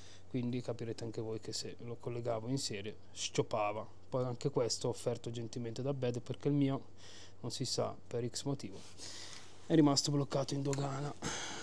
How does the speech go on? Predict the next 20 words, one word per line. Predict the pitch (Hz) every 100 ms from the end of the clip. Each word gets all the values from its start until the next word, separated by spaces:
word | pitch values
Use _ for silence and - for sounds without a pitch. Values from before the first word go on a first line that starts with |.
| -
quindi | 147 131 127 127 120 - - - - - - -
questo | 139 123 - 120 107
è. | - - -
Ora | 170 139 120 -
andiamo | 143 143 139
a | 123
coprirlo | 123 117 113 120 170 - - - - - - - - -
e | 113
vediamo | 117 113 95 104 - - -
il | 117 104 104
risultato. | 127 123 110 - - - - - - - - - - - - - - - - -
Sto | - - 127
andando | 127 123 120 120
lì, | 120 170 - - - -
vado | 131 123
a |
prendere | 147 123 123
un | 147
cartone. | - 113 107 101 135 - - - - - - - - - - -
Allora, | - 185 185 147 139 139 143